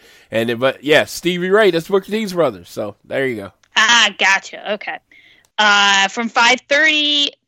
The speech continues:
Speaker 2: I think that's supposed to say P M, <laughs> until six thirty P M, uh, Two Dope Smarks will be having their live show. From seven P M to eight P M, there will be the Rock and Wrestling Podcast hosted by Nick,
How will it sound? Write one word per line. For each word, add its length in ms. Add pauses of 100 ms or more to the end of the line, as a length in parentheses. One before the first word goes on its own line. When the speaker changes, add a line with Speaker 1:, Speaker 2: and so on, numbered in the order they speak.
Speaker 2:
I 140
think 200
that's 200
supposed 240
to 60
say 160
P 280
M, 260
<laughs> 40
until 360
six 360
thirty 360
P 200
M, 200 (500)
uh, 200
Two 200
Dope 240
Smarks 800
will 140
be 100
having 360
their 240
live 320
show. 340 (600)
From 400
seven 400
P 180
M 180
to 180 (100)
eight 140
P 160
M, 180
there 180
will 120
be 160
the 160
Rock 340
and 140
Wrestling 420
Podcast 640
hosted 340
by 200
Nick, 380